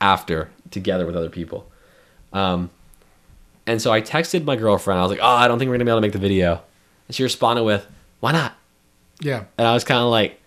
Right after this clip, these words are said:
Speaker 1: "Ah, well, excuse, excuse, excuse, excuse."
Speaker 2: Well, we won't, we'll only have two hours instead of two and a half.
Speaker 1: Exactly,
Speaker 2: So it's gonna
Speaker 1: exactly.
Speaker 2: be shitty, and I don't wanna do something shitty.
Speaker 1: And, uh, and, well, I, I, I gave a bunch of excuses. They were all lame.
Speaker 2: Yeah.
Speaker 1: And she responded, she said something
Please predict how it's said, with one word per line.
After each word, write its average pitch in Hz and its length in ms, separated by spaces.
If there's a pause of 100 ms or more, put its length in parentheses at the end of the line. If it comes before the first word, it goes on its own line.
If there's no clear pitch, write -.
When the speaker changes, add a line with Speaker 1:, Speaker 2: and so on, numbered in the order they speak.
Speaker 1:
"Ah, 180 380
well, 151 500
excuse, 156 380
excuse, - 380
excuse, 107 340
excuse." - 260
Speaker 2:
Well, 175 200
we 170 100
won't, 165 320
we'll 156 200
only 156 180
have 139 100
two 170 200
hours 143 240
instead 131 240
of 120 100
two 131 120
and 123 80
a 110 40
half. 135 340
Speaker 1:
Exactly, 117 320
Speaker 2:
So 139 100
it's 95 100
gonna 104 260
Speaker 1:
exactly. 165 260
Speaker 2:
be 143 80
shitty, 131 60
and 123 100
I 120 60
don't 123 220
wanna 117 180
do 110 220
something 113 300
shitty. 107 480
Speaker 1:
And, 107 320
uh, 110 240 (120)
and, 101 220
well, 135 100
I, 135 240 (220)
I, 131 80
I - 220
gave 208 120
a 202 40
bunch 190 120
of 160 80
excuses. 131 460 (100)
They 185 100
were 175 120
all 110 220
lame. 92 360 (280)
Speaker 2:
Yeah. 120 300
Speaker 1:
And 127 260
she 156 340
responded, 151 460
she 135 180
said 127 260
something 117 420